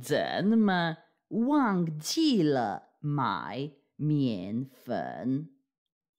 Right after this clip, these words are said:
Chcesz jeść makaron czy ryż?你想吃面条还是米饭？你想吃面条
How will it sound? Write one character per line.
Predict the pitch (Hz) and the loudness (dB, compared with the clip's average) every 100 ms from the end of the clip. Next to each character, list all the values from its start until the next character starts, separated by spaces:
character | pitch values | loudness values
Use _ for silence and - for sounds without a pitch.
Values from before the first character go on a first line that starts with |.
| _ _ _ | _ _ _
Chcesz | - 180 - - 170 | 0 0 0 -4 -2
jeść | 170 165 - | 0 0 0
makaron | 175 156 165 196 285 277 | -2 0 -2 0 2 0
czy | - 196 180 170 | 0 2 4 4
ryż? | 135 90 - - _ _ _ _ _ _ _ _ _ _ | 2 -2 -8 -20 _ _ _ _ _ _ _ _ _ _
你 | 160 180 233 330 | 0 2 4 2
想 | - 180 131 80 90 254 | -2 -2 -2 -2 -4 -6
吃 | - - - 240 233 233 233 - _ - | -6 -6 0 2 4 2 -2 -16 _ -4
面 | 294 381 311 190 147 | 0 2 2 2 -2
条 | - 151 143 131 135 143 190 233 - _ | -4 -2 2 4 4 4 2 -2 -10 _
还 | - - 135 139 | -16 -4 0 0
是 | 139 - 233 214 202 | -2 -2 0 2 2
米 | - 156 151 127 120 | 0 0 2 0 -4
饭？ | - 240 196 160 - _ _ _ _ _ _ _ _ | -2 0 0 -2 -8 _ _ _ _ _ _ _ _
你 | 151 160 175 233 | 0 2 2 2
想 | 277 - 151 120 90 95 131 - | 0 -2 -2 0 0 -2 -4 -6
吃 | - - - 240 240 233 233 - | -6 -4 0 2 2 2 -2 -2
面 | 262 349 302 196 143 | 2 4 4 2 0
条 | - 151 127 123 131 196 - | -2 0 2 4 2 0 -4